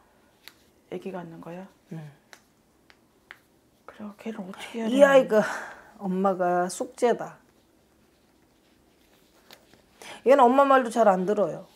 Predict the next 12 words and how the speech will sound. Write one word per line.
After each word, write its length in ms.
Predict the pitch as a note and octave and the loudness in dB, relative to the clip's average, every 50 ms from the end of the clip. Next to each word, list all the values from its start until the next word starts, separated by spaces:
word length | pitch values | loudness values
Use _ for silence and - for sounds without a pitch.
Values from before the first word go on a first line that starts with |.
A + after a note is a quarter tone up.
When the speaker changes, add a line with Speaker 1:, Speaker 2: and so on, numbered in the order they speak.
| _ _ | _ _
Speaker 2:
지가 260 | - - - F#3 G#3 G#3+ | -12 -10 -6 -4 0 0
하고 180 | G#3+ G#3 A3 | 0 0 0
싶은 280 | A3 G#3+ A3 - - G3+ | -4 -6 -12 -8 -6 -4
대로만 360 | F#3+ F#3 F3 E3+ E3+ E3 E3+ | -4 -4 -4 -6 -8 -8 -10
해야 180 | F#3 F3+ E3+ D#3+ | -10 -10 -10 -12
돼요. 220 | E3+ E3+ E3 F3+ F#3 - _ _ _ _ _ _ _ _ _ _ _ _ _ _ _ _ - - - - - | -14 -18 -20 -20 -20 -20 _ _ _ _ _ _ _ _ _ _ _ _ _ _ _ _ -20 -20 -20 -20 -6
그리고 200 | _ A3+ A#3 A#3+ | _ 2 2 2
Speaker 1:
네, 80 | G3 F3 | 2 4
Speaker 2:
내 140 | F3+ G3 G#3 G#3 | 6 6 6 6
Speaker 1:
자기 140 | G#3 G#3 G#3+ | 4 0 0
Speaker 2:
본인, 200 | F#3 G#3 A3+ B3+ | 2 2 2 2
Speaker 1:
주관 280 | C4+ G#3+ G#3 F#3+ - | 2 0 -2 -4 -12